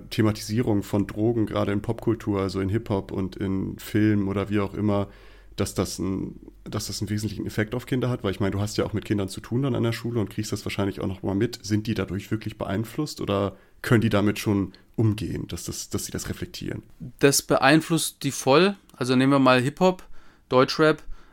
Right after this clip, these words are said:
Speaker 2: Und ich bin absoluter Deutschrap-Hip-Hop-Fan. Ich höre nichts anderes, weil das einfach so, das ist einfach meine Musik. Das ist, aber ich höre sie mittlerweile mit anderen Ohren, ne? Weil mir ist klar, das ist ein Actionfilm, nur in Musik verpackt.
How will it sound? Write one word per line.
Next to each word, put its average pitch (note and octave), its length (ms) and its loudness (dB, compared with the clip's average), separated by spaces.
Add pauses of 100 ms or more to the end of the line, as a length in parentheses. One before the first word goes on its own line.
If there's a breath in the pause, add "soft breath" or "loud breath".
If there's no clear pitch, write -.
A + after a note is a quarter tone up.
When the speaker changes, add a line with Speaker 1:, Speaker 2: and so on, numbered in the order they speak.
Speaker 2:
Und C3 240 2
ich - 160 -6
bin C3+ 200 6
absoluter C3 540 4
Deutschrap-Hip-Hop-Fan. C3 1300 2
Ich - 280 -6
höre B2+ 140 4
nichts - 360 0
anderes, D#3+ 560 2
weil B2 140 2
das A#2 160 -6
einfach A2 440 -4 (200)
so, A2+ 580 -2 (160)
das G2+ 120 -14
ist A2 140 -10
einfach C#3 260 6
meine C3+ 260 8
Musik. D#3 600 2
Das C3 140 -2
ist, - 240 -2 (400 soft breath)
aber A#2+ 100 2
ich - 120 0
höre D#3 160 8
sie D3+ 140 4
mittlerweile C3+ 480 8
mit C3 180 4
anderen B2 260 6
Ohren, B2+ 360 6 (260)
ne? C#3+ 160 6
Weil A#2+ 180 8 (320 loud breath)
mir B2 100 6
ist - 180 0
klar, B2+ 340 8
das D3+ 180 0
ist - 420 0
ein A#2+ 260 4
Actionfilm, D3 840 6
nur C3+ 220 6
in B2+ 140 4
Musik D3 320 0
verpackt. - 480 0